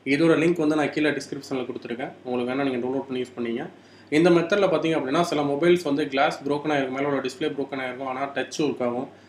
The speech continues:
அந்த மாதிரி mobiles ஆக்சஸ் பண்றதுக்கு இது யூஸ்ஃபுல்லா இருக்கும். Droid screen எப்படி install பண்ணணும்னு பார்க்கலாம். நான் already Droid screen வந்து download பண்ணி வச்சிருக்கேன் jar ஃபைல். அந்த jar ஃபைலை click பண்ணுங்க. click பண்ணி open பண்ணது பிறகு பார்த்தீங்கன்னா Droid screen window open ஆகும். இதுல வந்துட்டு ஏ டி பியை link பண்ண சொல்லும். Already நம்ம A D B install பண்ணியிருக்கோம்.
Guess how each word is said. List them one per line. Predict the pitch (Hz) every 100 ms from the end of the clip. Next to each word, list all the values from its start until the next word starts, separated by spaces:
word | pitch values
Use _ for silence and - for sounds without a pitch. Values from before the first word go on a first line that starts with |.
| -
அந்த | - 127 170
மாதிரி | 180 175
mobiles | 156 147 156 156
ஆக்சஸ் | 139 - 143 -
பண்றதுக்கு | 127 135
இது | 127 123
யூஸ்ஃபுல்லா | - 127
இருக்கும். | 120 117 165 - - _ _ _ _ _ 135
Droid | 151 170
screen | - 165
எப்படி | 139 147
install | 131 147
பண்ணணும்னு | 139 139 131
பார்க்கலாம். | 120 147
நான் | 147 131
already | 139 143
Droid | 131 127
screen | - 131
வந்து | 127 127
download | 127 131 127
பண்ணி | 120
வச்சிருக்கேன் | 117 123 120 117
jar | 120 -
ஃபைல். | 123 135
அந்த | 143 123
jar | 123 120
ஃபைலை | 123
click | 120 117
பண்ணுங்க. | 120 117 123 160 - _ - - _ - - _ _ _ _
click | - 131 -
பண்ணி | 139
open | 135 131 135
பண்ணது | 127 120 120
பிறகு | 123
பார்த்தீங்கன்னா | 120 120 123
Droid | 120 120
screen | - 120 117
window | 113 113 120
open | 117 113
ஆகும். | 113 127 - - _ _ 123
இதுல | 123 127
வந்துட்டு | 123 147 127
ஏ | 139
டி | 156 139
பியை | 127 120
link | 123 -
பண்ண | 127
சொல்லும். | - 120 127
Already | 127 135 143
நம்ம | 127
A | 131
D | 127
B | 123
install | 120 143 127
பண்ணியிருக்கோம். | 120 113 107 131